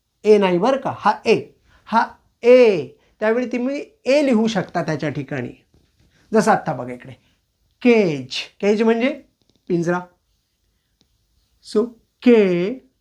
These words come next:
ज, के, ज. So, जेव्हा ए आवाजासाठी तुम्ही ए लिहिताय, तो लाँग साऊंड असणार आणि त्यावेळी तुम्हाला डी लिहायचा नाही.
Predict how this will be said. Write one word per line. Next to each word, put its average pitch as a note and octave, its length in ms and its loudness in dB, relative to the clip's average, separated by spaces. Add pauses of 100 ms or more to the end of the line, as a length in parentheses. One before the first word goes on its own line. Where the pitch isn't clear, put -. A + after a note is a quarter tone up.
(1800)
ज, C4+ 80 -2 (1500)
के, F#3 640 2 (600)
ज. F#3 140 -8 (440)
So, C4+ 100 0
जेव्हा C#4 220 2 (120)
ए B3 100 4
आवाजासाठी C#4+ 580 2
तुम्ही C#4 280 -6
ए C4+ 200 0
लिहिताय, A#3+ 300 0
तो C4+ 120 2
लाँग A#3 260 4
साऊंड G3 300 -2
असणार C3+ 300 -10 (300)
आणि G#3 120 -6
त्यावेळी C4 440 2
तुम्हाला B3+ 280 2
डी A3 220 -2
लिहायचा F3 380 -2
नाही. C3 260 -14